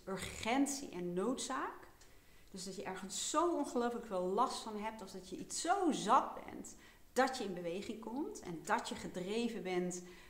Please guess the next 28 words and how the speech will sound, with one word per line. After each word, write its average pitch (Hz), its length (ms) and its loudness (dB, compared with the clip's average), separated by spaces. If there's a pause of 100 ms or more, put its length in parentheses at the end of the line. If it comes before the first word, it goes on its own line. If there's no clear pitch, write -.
(180)
om 202 200 0
te 185 140 -6
veranderen 170 420 -4
en 156 60 -8
stappen 185 320 -8
te 240 100 -10
zetten. 233 360 -6 (960)
En 240 100 6
de 285 220 6
andere 320 420 10
bron 180 460 -2
is 180 260 -4
verlangen. 185 760 4 (460)
En 180 360 -2
dat 240 220 0
is 233 120 -4
waar 190 260 2
ik - 60 -8
als - 180 -8
coach 202 280 -4
heel 180 160 -8
erg 170 120 -10
op 196 100 -14
stuur. 175 500 -6
Want 170 280 -10
als 196 160 -4
je 190 100 -6
vanuit 180 480 -2